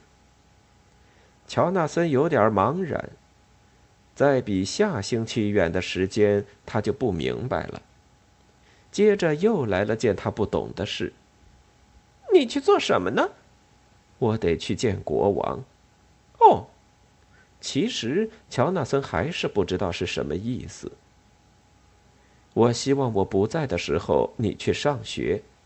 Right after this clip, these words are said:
你愿意吗？”“愿意。”“你都快五岁了，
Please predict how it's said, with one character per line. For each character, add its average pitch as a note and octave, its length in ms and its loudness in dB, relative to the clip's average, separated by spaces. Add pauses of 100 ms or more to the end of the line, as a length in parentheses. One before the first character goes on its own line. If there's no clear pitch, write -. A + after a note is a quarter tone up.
(300)
你 G#2+ 160 2
愿 B2+ 340 -2
意 D#3+ 220 -2
吗 C2 220 -6 (720)
？”“愿 E4+ 260 6
意。 A#3+ 240 -2 (920)
”“你 A2+ 220 0
都 A#2+ 160 2
快 C#3 240 0
五 F2 300 -2
岁 D#3+ 320 -4
了， - 180 -16